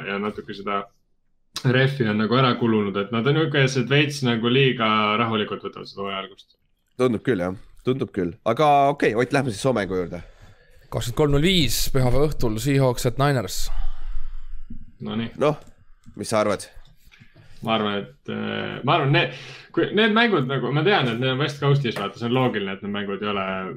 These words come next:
Speaker 1: nagu eestlase sõbralikul ajal, aga nagu nad
Speaker 2: Aha.
Speaker 1: võiks olla siis päris öösel niimoodi, et ma saan hommikul varem ärgata, aga nad on täpselt seal kõige kehvemal ajal, kus sa nagu ei, noh, sa ei taha kella kaheni üleval olla, sa ei taha ka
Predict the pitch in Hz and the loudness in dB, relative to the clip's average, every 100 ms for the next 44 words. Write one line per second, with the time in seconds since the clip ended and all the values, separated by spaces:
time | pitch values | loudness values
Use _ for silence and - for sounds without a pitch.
0 | - 101 98 98 98 107 107 107 98 98 | -8 -6 -4 -4 0 0 0 -2 -2 0
1 | 110 107 98 95 101 104 95 98 - 104 | 0 2 0 0 0 2 0 -4 -6 0
2 | 110 113 120 113 131 135 165 139 123 120 | 2 4 4 4 2 2 2 2 2 0
3 | - 175 123 120 117 107 104 117 117 104 | 2 2 2 4 2 2 2 2 2 2
4 | 104 113 113 113 107 120 135 139 120 117 | 0 0 -2 -2 -2 0 4 4 2 2
5 | 139 127 143 135 98 101 107 117 120 151 | 2 4 4 2 0 -2 0 2 2 0
6 | 123 - 123 113 143 131 110 139 139 110 | 0 -2 0 2 2 4 2 2 0 0
7 | 101 110 113 98 95 98 104 101 101 104 | 0 2 2 0 -4 -8 -8 -8 -6 -6
8 | 101 101 - _ 120 113 _ _ _ _ | -6 -6 -8 _ -18 -18 _ _ _ _
9 | _ _ - - 127 156 139 120 117 156 | _ _ -6 0 4 4 2 2 2 2
10 | 147 123 170 156 120 120 117 113 110 120 | 4 4 4 4 2 2 2 0 2 2
11 | 131 127 107 | 4 2 2